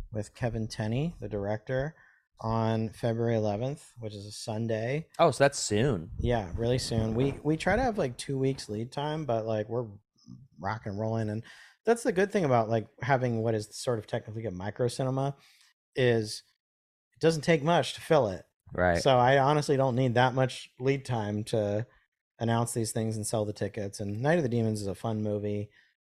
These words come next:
Speaker 1: Um, obviously, Amelia Kincaid is really fun in it, and, um, Corey Podell, and it, it has a fun cast, and, uh,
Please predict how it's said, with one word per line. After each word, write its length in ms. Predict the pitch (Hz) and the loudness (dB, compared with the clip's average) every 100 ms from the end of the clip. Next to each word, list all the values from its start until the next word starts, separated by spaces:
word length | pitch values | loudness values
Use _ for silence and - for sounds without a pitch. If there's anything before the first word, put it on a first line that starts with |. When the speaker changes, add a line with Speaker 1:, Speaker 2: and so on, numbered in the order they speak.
| _ | _
Speaker 1:
Um, 720 | - 104 101 98 98 101 101 - _ _ _ - | -6 -2 0 -2 -2 -6 -8 -12 _ _ _ -10
obviously, 720 | 113 107 - 110 101 104 101 - | -4 -4 -2 -4 -2 -4 -6 -10
Amelia 440 | 107 104 104 98 | -8 -6 -4 -6
Kincaid 640 | - 98 95 113 104 101 95 | -6 -8 -6 -2 -2 -2 -4
is 140 | 101 | -6
really 200 | 98 95 | -8 -8
fun 480 | - 107 101 101 104 - | -8 -8 -6 -8 -10 -6
in 160 | 131 | -2
it, 320 | 127 117 - - 110 | -2 -2 -6 -12 -8
and, 360 | 101 101 98 | -6 -6 -6
um, 440 | 101 95 95 95 98 _ _ _ _ _ _ | -8 -8 -8 -8 -12 _ _ _ _ _ _
Corey 300 | 123 110 107 | -2 0 0
Podell, 580 | 104 101 110 110 107 101 | -4 -8 -6 -4 -4 -6
and 100 | 101 | -4
it, 220 | 123 156 165 | -4 0 2
it 60 | |
has 180 | 180 143 | 2 0
a 60 | 131 | -2
fun 240 | 135 113 | -2 -2
cast, 560 | - 110 104 104 - - | -2 -2 0 -2 -4 -8
and, 240 | 101 101 | -6 -4
uh, 260 | 98 98 | -4 -4